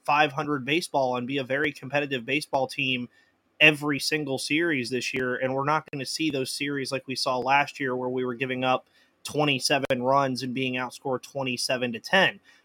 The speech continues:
because there's a lot of improvements that have been made to this baseball team. You're looking at the pitching staff that I talked about a lot this offseason with Mitch Keller, who looks a lot better. Roansy Contreras is probably gonna take the next step, but let's see what he can do in a full season as a starter.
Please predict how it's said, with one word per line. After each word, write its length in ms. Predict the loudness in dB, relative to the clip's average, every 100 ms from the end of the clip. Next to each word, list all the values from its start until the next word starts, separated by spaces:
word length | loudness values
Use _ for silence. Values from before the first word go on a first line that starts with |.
| -2
because 260 | 4 4
there's 140 | 4 2
a 40 |
lot 280 | 6 8 8
of 80 | 4
improvements 580 | -2 0 0 2 -2 0
that 100 | -2
have 120 | 0
been 160 | 0
made 240 | 2 0 -2
to 100 | -6
this 180 | -8 -4
baseball 480 | -4 -4 -4 -6
team. 380 | -4 -6 -4 -4
You're 240 | -2 -2 2
looking 380 | 0 2 -2
at 100 | -2
the 80 | -6
pitching 380 | -2 -2 -2 -6
staff 340 | -2 0 0
that 140 | 0 -2
I 80 | 0
talked 400 | -2 -4 -6 -4
about 320 | 0 0 -2 _ _ _
a 120 | 2 4
lot 360 | 8 8 6
this 220 | -2 -2
offseason 580 | 0 -2 -2 -6 -4 -4
with 200 | -6 -4
Mitch 240 | -6 -6 2
Keller, 420 | 4 4 2 -4 _ _
who 120 | 0
looks 240 | 2 2 0
a 40 |
lot 320 | 2 2 0
better. 220 | 0 0 0
Roansy 560 | 0 2 2 0 -6
Contreras 580 | -12 -4 0 2 0 -2
is 80 | -6
probably 420 | 0 0 0 -2
gonna 180 | -4 -6
take 280 | -6 -8 -6
the 80 |
next 240 | -8 -6 -6
step, 300 | 0 0 0
but 60 |
let's 260 | -2 -2 -4
see 100 | -4
what 140 | -4
he 120 | -6 -8
can 220 | -6 -4
do 180 | -2 -2
in 40 |
a 80 | -4
full 240 | -6 -8
season 400 | -6 -6 -6 -6
as 100 | -6
a 60 | -6
starter. 540 | 0 6 6 6 -2